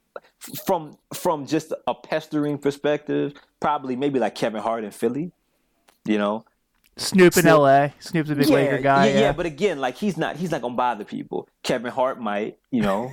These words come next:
Speaker 2: <laughs>
Speaker 1: Kevin Hart
Speaker 2: Yeah.
Speaker 1: just to be, just to be annoying. I don't know what Travis Scott might do in Houston. I see him, like, courtside. Um, I'm trying to, I'm,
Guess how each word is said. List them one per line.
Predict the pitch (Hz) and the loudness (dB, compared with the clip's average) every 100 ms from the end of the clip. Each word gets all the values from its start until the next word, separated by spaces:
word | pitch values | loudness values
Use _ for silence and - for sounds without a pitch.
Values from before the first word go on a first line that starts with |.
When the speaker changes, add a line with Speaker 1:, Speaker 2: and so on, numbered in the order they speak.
| - | -14
Speaker 2:
<laughs> | - - | -20 -6
Speaker 1:
Kevin | 135 117 117 | -4 -2 -2
Hart | 117 113 | -2 0
Speaker 2:
Yeah. | 143 | 2
Speaker 1:
just | 101 | 2
to | 123 | 0
be, | 110 117 110 - | 0 0 0 -2
just | 131 135 | -4 -2
to | |
be | 117 113 | 0 0
annoying. | 107 101 101 107 113 - | 2 0 -2 -4 -10 -10
I | - | -4
don't | 131 123 | -4 -2
know | |
what | 117 117 | -4 -2
Travis | 135 113 107 | -2 -2 -6
Scott | - 113 92 | -4 -2 -2
might | 104 101 | -6 -4
do | 101 | -4
in | 98 | -4
Houston. | 107 107 - 107 | -2 -4 -2 -2
I | 113 | -2
see | - 110 | -4 -6
him, | 107 117 107 | -2 -2 0
like, | 101 95 _ | -2 -4 _
courtside. | - 113 - 101 95 104 104 - _ _ _ _ | -4 -2 -2 -2 -2 -2 -6 -12 _ _ _ _
Um, | 107 101 98 95 92 92 101 107 _ _ _ _ _ _ - - - | -2 0 0 -2 -2 -6 -10 -20 _ _ _ _ _ _ -20 -12 -8
I'm | |
trying | - 185 196 | -6 -6 -6
to, | 127 | -6
I'm, | - 135 | -6 -6